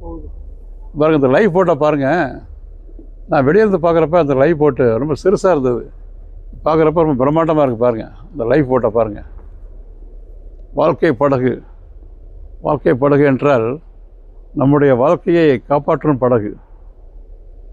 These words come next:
Speaker 2: ஏதாவது ஒரு அபாயகரமான பிரச்சனை ஏற்பட்டாச்சுனாக்கா, இல்லை, இதில் தான் நம்மளை வந்து வச்சு கூட்டி போவாங்க. ஆமா, எதுக்குடா அதெல்லாம் வச்சுருக்காங்கன்னு நினைப்போம். நான் வந்து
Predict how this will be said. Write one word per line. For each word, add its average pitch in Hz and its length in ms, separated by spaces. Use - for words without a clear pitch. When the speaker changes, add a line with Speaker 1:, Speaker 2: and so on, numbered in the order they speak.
Speaker 2:
ஏதாவது 143 380
ஒரு 127 120
அபாயகரமான 135 580
பிரச்சனை 135 360
ஏற்பட்டாச்சுனாக்கா, 117 680
இல்லை, 120 160
இதில் 139 240
தான் 156 140
நம்மளை 131 260
வந்து 120 180
வச்சு - 240
கூட்டி 127 240
போவாங்க. 107 260
ஆமா, 117 180
எதுக்குடா 170 300
அதெல்லாம் 165 200
வச்சுருக்காங்கன்னு 156 420
நினைப்போம். 135 260
நான் 123 180
வந்து 120 180